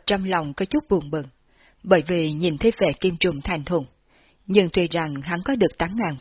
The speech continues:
phệ kim trùng thành thùng, một khi thả ra thì nhiều vô kể, chỉ sợ chưa nhìn thấy đàn côn trùng khắc chế định nhân, thì chính mình cũng đã bị hút khô rồi. Chẳng qua có điều kỳ lạ như vậy, chính là vì thời điểm phệ kim trùng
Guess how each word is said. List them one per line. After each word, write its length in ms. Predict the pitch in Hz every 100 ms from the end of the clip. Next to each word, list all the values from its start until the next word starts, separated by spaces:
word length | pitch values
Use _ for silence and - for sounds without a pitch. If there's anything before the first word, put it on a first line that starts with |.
| -
phệ 140 | 165
kim 240 | - 185
trùng 220 | 165 160 135
thành 220 | 170 139
thùng, 200 | 175 135 - _ _ _ _
một 160 | 190 185
khi 200 | - 190
thả 180 | 196 156
ra 280 | 175 175 170 -
thì 180 | 202 170
nhiều 220 | 165 175 160
vô 140 | 214
kể, 140 | 202 160 135 - _ _ _ _
chỉ 100 | 196
sợ 360 | 151 - 165 147 -
chưa 100 | 202
nhìn 280 | 175 180 143
thấy 120 | 247
đàn 240 | 214 147
côn 160 | 139 190 165
trùng 220 | 180 143
khắc 280 | - 277 -
chế 140 | 175
định 180 | 208 170
nhân, 220 | 147 170 156 - _ _ -
thì 120 | 226
chính 260 | 185 185 240
mình 240 | 202 151 139
cũng 180 | 175 170
đã 140 | 190 151
bị 140 | 165 139
hút 200 | 269 285
khô 240 | - 196 170
rồi. 180 | 165 139 - _ _ _ _ - _ _
Chẳng 220 | 214 151
qua 180 | - 180 165 -
có 80 |
điều 160 | 247 180
kỳ 140 | - 175
lạ 180 | 170 139
như 140 | 165 170
vậy, 260 | 165 139 127 _ _ _
chính 200 | - 208
là 80 | 254 151
vì 200 | 170 156
thời 200 | - 185
điểm 180 | 170 156 -
phệ 60 | 180 -
kim 180 | 214
trùng 300 | 190 170 147